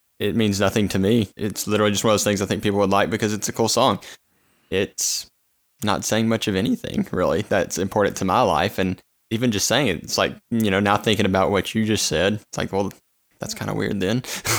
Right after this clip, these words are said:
Like, what's, what's the purpose of it, you know? Is it writing something just so,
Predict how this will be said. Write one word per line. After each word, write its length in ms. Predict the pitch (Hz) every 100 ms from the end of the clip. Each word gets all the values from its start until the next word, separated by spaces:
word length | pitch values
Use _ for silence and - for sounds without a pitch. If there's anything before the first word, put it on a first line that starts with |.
| - - 277
Like, 160 | 262 - - - 226 - 277 -
what's, 240 | 160 131 -
what's 220 | 170 -
the 100 | 151 123
purpose 380 | 156 151 143
of 220 | 131 110 107
it, 100 | 95
you 100 | 123
know? 300 | 123 143 151 - - - -
Is 160 | 113
it 60 | 107
writing 320 | 107 117 120
something 280 | 113 95 113
just 200 | 113 113
so, 300 | 120 107 101